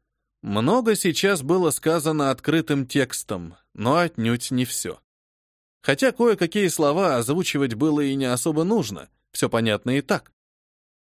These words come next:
Гильдия Фортес как подобие всей ситуации в пределе.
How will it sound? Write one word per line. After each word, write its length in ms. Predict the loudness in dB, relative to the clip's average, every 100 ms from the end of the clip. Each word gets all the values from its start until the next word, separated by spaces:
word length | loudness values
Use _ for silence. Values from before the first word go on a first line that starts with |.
| -8
Гильдия 560 | 0 0 0 2 2
Фортес 720 | 2 2 0 0 -4 -8 -8 -2
как 300 | -2 -2 0
подобие 560 | 0 2 2 2 0
всей 340 | -2 -4 -2 -2
ситуации 880 | -2 -2 2 2 0 -2 -2 -2
в 80 | -2
пределе. 720 | -2 -2 -2 -2 -2 -6 -16